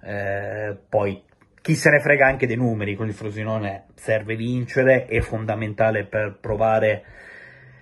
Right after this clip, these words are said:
a uscire da una crisi. Non è che batti il Frosinone poi tutto il rose e fiori, anche perché vi ricordo che le partite successive si chiamano Napoli-Juventus e Juventus-Atalanta. Auguri a noi, però,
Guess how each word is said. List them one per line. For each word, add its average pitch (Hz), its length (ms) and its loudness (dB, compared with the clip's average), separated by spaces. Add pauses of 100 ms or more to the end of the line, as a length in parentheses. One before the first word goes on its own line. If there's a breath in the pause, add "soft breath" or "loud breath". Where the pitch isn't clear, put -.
(480 loud breath)
a 139 80 4
uscire 147 560 4 (240 loud breath)
da 120 120 0
una 113 120 -2
crisi. 127 240 -2
Non 110 100 -4
è - 20 -6
che 113 80 -2
batti 110 220 -6
il 107 60 -6
Frosinone 110 540 -4
poi 110 300 -2
tutto 117 220 -10
il 110 60 0
rose 110 200 -4
e 101 40 -6
fiori, 110 320 2
anche 104 160 -6
perché 110 240 0
vi 117 100 0
ricordo 117 440 -2
che 110 100 -8
le 110 100 -6
partite 113 320 -6
successive 113 920 -4
si - 160 -20
chiamano 110 840 -4
Napoli-Juventus 123 1080 2
e 107 60 -4
Juventus-Atalanta. 107 1120 0 (140)
Auguri 123 320 2
a 143 60 6
noi, 151 300 6 (560 loud breath)
però, 120 480 4